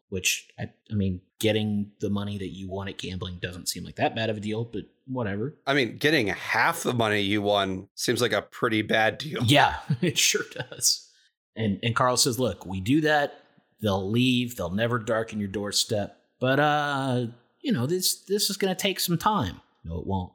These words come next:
Speaker 1: He, <laughs> Carlos is, uh, Carlos wants to stick around, and since he's, you know, taking care of all this for them, he wants a suite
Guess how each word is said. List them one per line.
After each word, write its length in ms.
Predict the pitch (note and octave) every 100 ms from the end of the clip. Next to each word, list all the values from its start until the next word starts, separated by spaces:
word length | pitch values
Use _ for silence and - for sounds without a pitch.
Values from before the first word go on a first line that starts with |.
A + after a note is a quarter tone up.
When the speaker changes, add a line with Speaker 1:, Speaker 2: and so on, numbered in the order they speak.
| - - - - - - -
Speaker 1:
He, 100 | -
<laughs> 140 | - -
Carlos 440 | G3 G3+ G3+ G3
is, 280 | G3+ F#3+ F3
uh, 240 | F#3 F3
Carlos 360 | - G#3 G#3 G3+
wants 220 | F#3+ F3+
to 60 | -
stick 240 | - F3+
around, 380 | D3+ D3 C3+ C#3
and 200 | C3+ C3
since 240 | - E3+ -
he's, 500 | F#3+ F#3 D3 A#2+ -
you 100 | E3+
know, 140 | G#2
taking 320 | F#2+ B2 - F#2+
care 280 | F#3 F3+
of 60 | C#3
all 100 | A#2
this 200 | G#2 F#2+
for 120 | -
them, 380 | G#2 G#2+ A2+ A#2 -
he 180 | F3+
wants 300 | F#3+ F#3 F3+ -
a 20 |
suite 440 | - G3+ F#3+ -